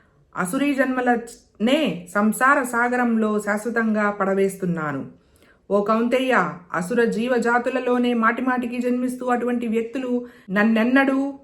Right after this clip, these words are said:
పొందలేరు. క్రమంగా వారు అత్యంత ఘోరమైన స్థితికి పతనం చెందుతారు. కామము, క్రోధము, లోభము అనేవి ఈ నరకానికి దారి తీసే మూడు ద్వారాలు. అవి ఆత్మకు నాశనం కలిగిస్తాయి కనుక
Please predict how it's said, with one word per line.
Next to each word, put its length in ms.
పొందలేరు. 560
క్రమంగా 460
వారు 280
అత్యంత 400
ఘోరమైన 480
స్థితికి 680
పతనం 400
చెందుతారు. 460
కామము, 360
క్రోధము, 400
లోభము 460
అనేవి 380
ఈ 380
నరకానికి 600
దారి 320
తీసే 340
మూడు 240
ద్వారాలు. 680
అవి 360
ఆత్మకు 400
నాశనం 480
కలిగిస్తాయి 560
కనుక 480